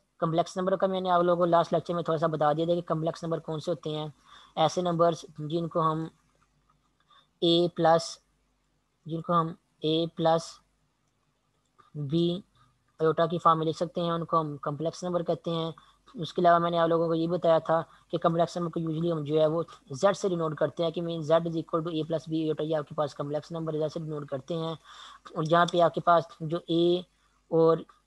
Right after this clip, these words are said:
B होते हैं, ये set of real number में से, set of real number में से belong करते हैं,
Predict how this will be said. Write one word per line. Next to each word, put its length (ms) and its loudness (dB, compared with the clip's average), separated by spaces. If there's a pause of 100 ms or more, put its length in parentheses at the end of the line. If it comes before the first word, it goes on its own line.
(580)
B 220 -2
होते 280 2
हैं, 300 -2 (320)
ये 280 -2
set 400 0
of 80 0 (680)
real 260 2
number 220 2
में 100 -2
से, 300 -4 (1160)
set 180 -2
of 140 -4
real 200 0
number 200 2
में 100 -2
से 120 -4
belong 300 0
करते 260 -2
हैं, 300 -4